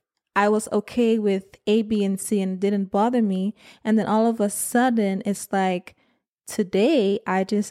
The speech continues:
I no longer resonate with that. That doesn't really apply to me. You know, like, I was so confused. And the thing is, if that's who I am, if that's who I'm around, then they're used to that side of me. They're used to me being okay with these things. So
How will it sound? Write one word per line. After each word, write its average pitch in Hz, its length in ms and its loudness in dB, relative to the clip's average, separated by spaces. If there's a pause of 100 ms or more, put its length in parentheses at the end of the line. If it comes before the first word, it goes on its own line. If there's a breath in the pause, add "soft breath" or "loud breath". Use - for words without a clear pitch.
I 196 140 0
no 185 240 2
longer 185 420 0
resonate 185 560 0
with 180 180 -2
that. - 540 -4 (160)
That 190 260 0
doesn't 190 460 0
really 185 280 0
apply 175 540 -4
to 180 200 -8
me. 202 280 -8 (420 soft breath)
You 226 180 4
know, 220 260 2
like, 202 260 -2
I 233 120 0
was 302 160 -2
so 302 160 -4
confused. 247 800 -2
And 220 160 0
the 226 80 2
thing 294 400 -8
is, 247 600 -2 (1000)
if 240 160 2
that's 285 260 0
who 311 140 0
I 240 100 2
am, 247 240 0
if 226 120 -2
that's 247 300 -2
who 262 220 -2
I'm 220 240 0
around, 233 540 0
then 214 400 0
they're 254 120 2
used 254 420 -2
to 262 100 0
that 226 240 -2
side 285 320 -2
of 240 180 -2
me. 202 160 0
They're 233 140 0
used 233 380 0
to 247 80 -2
me 220 200 4
being 208 320 -2
okay 247 380 -2
with 233 180 -2
these 214 240 -2
things. 262 440 0
So 202 380 -2